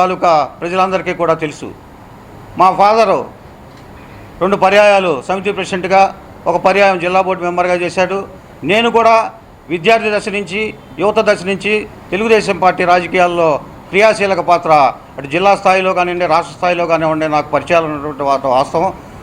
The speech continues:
నేను ఎంపీపీగాను, ప్రతిపక్షంలోనే సెంట్రల్ బ్యాంక్ డైరెక్టర్గా పోటీ చేసి, అందరికంటే కూడా అత్యధికమైనటువంటి ఓట్లు, అంటే అత్యధికమైనటువంటి ప్రజాదరణ పొందినటువంటి వ్యక్తిని. మీరు ఒక్కటే గమనించుకోవాలి,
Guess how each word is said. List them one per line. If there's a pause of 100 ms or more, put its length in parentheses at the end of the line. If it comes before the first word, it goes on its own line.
(140)
నేను (100)
ఎంపీపీగాను, (340)
ప్రతిపక్షంలోనే (600)
సెంట్రల్
బ్యాంక్
డైరెక్టర్గా (720)
పోటీ
చేసి, (220)
అందరికంటే
కూడా
అత్యధికమైనటువంటి (540)
ఓట్లు,
అంటే (300)
అత్యధికమైనటువంటి
ప్రజాదరణ (300)
పొందినటువంటి
వ్యక్తిని. (580)
మీరు
ఒక్కటే
గమనించుకోవాలి,